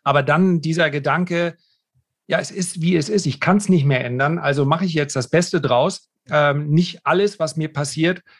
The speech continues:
ist immer gleich eine Riesenchance und hat alles positiv verändert. Manche Dinge sind <laughs> einfach nur Kacke, wenn sie mir passieren, aber, äh, sie sind eben passiert. Insofern, ähm, ja, vielen Dank dafür. Es war für mich einfach sehr erfrischend zu lesen, auch wenn da natürlich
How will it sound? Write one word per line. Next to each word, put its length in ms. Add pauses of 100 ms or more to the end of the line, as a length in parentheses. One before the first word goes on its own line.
ist 160
immer 260
gleich 260
eine 120
Riesenchance 840
und 100
hat 160
alles 280
positiv 500
verändert. 460
Manche 340
Dinge 300
sind 320
<laughs> 0
einfach 420
nur 220
Kacke, 400
wenn 180
sie 120
mir 160
passieren, 600 (400)
aber, 480
äh, 160
sie 140
sind 240
eben 320
passiert. 520 (360)
Insofern, 760
ähm, 400
ja, 240 (320)
vielen 220
Dank 260
dafür. 300
Es 140
war 320 (400)
für 140
mich 200
einfach 280
sehr 260 (180)
erfrischend 420
zu 120
lesen, 320
auch 200
wenn 140
da 80
natürlich 540